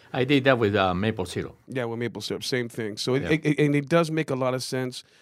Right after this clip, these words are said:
Speaker 2: You can, so if you wanted to use sweet plantain in a dessert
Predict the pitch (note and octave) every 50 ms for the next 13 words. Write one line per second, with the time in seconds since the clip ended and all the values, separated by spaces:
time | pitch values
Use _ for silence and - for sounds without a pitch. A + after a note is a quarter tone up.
0 | _ _ - C#3+ - - - - D3+ D3+ D#3 D3+ - - - - C#3 B2+ C#3 -
1 | A#2+ B2 B2 C3+ C#3 C3+ C#3 D3 D#3+ D#3+ D3 C#3+ C3+ C3+ A#2+ - - C3 A#2+ -
2 | C3+ B2+ A#2 A#2+ A#2 - B2+ A#2 A#2 A#2 A2 G#2+ F#2+ - - _ - A#2 A2 G#2+
3 | A#2 B2 C3+ C3+